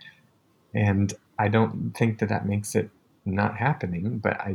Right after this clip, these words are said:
do think that it's clear that people who are able to have strong relationships with God as they experience God are people who will tend to be better at regulating their emotions in difficult moments than other people.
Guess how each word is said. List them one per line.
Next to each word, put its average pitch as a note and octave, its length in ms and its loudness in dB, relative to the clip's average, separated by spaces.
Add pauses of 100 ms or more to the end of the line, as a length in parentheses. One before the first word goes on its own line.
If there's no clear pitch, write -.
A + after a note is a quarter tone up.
(100)
do G#2+ 200 4
think G2 400 -2
that - 140 -4 (720)
it's - 180 -4
clear A#2 800 0 (200)
that G#2 200 0
people B2+ 340 0
who G#2 320 2
are - 380 0
able G#2 480 0 (640)
to A2 160 2
have G#2+ 480 0
strong G#2 440 0
relationships G2 1000 -4 (140)
with D#3 280 0 (280)
God G2+ 360 -2
as F2+ 120 -8
they G2+ 120 -2
experience A#2 680 0
God F#2+ 400 -2 (680)
are G#2+ 180 -4
people A2+ 380 0
who G#2 160 0
will G2 180 0
tend B2 480 0 (300)
to - 160 -4 (360)
be C#3+ 200 2
better A#2+ 360 0
at - 200 -8
regulating F#2+ 500 0
their F#2+ 100 0
emotions F#2+ 520 0
in F#2 120 0
difficult - 420 -4
moments A2 340 0
than F#2 160 -6
other F2+ 200 -4
people. - 440 -2